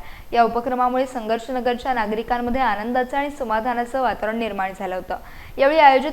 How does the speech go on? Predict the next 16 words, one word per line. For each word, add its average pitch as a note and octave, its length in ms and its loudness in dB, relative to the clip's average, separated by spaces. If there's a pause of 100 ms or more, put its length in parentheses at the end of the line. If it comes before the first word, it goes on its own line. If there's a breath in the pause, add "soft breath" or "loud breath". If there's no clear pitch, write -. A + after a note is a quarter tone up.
कार्यक्रमाला C#4 480 4
आदर्श A#3 460 2
शिक्षक B3+ 420 -4
सुधीर A#3 340 -4
मुंबईकर A3 560 -2 (120)
अध्यक्षस्थानी A#3+ 720 -2
होते, B3+ 320 -6 (300 loud breath)
तर C#4 100 2
सामाजिक C#4 500 2
कार्यकर्ते C4 560 4
गणेश A#3 320 -2
अधिकारी, G#3+ 460 -2 (380 loud breath)
बाबू A3+ 340 4
दुर्गन्ना, A3 540 -2 (180)
हनुमंत C4 520 2
पोतेनवरू, C4+ 640 4